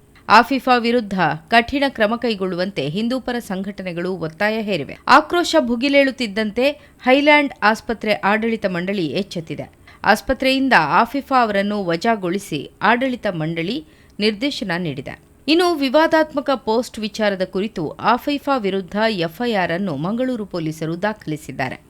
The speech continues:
ಮಂಗಳೂರಿನ ಪಾಂಡೇಶ್ವರ ಪೊಲೀಸ್ ಠಾಣೆಯಲ್ಲಿ ಎಫ್ಐಆರ್ ದಾಖಲಾಗಿದೆ. ಹೈಲ್ಯಾಂಡ್ ಆಸ್ಪತ್ರೆಯ ಎಚ್ ಆರ್ ಅಧಿಕಾರಿ ಮೊಹಮ್ಮದ್ ಅಸ್ಲಾಂ ಅವರಿಂದ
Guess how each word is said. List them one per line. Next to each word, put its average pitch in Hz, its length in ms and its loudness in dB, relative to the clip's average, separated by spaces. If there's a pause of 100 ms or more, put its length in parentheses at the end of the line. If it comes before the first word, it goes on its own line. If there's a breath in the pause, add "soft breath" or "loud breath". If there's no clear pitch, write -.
(100)
ಮಂಗಳೂರಿನ 262 520 2 (180)
ಪಾಂಡೇಶ್ವರ 202 500 0
ಪೊಲೀಸ್ 185 380 -6
ಠಾಣೆಯಲ್ಲಿ 185 580 -4
ಎಫ್ಐಆರ್ 160 580 -4
ದಾಖಲಾಗಿದೆ. 151 720 -8 (180)
ಹೈಲ್ಯಾಂಡ್ 269 480 4
ಆಸ್ಪತ್ರೆಯ 202 680 -2
ಎಚ್ 208 240 -6
ಆರ್ 214 140 2
ಅಧಿಕಾರಿ 190 680 -2 (300 loud breath)
ಮೊಹಮ್ಮದ್ 262 340 2
ಅಸ್ಲಾಂ 226 380 0
ಅವರಿಂದ 190 340 -2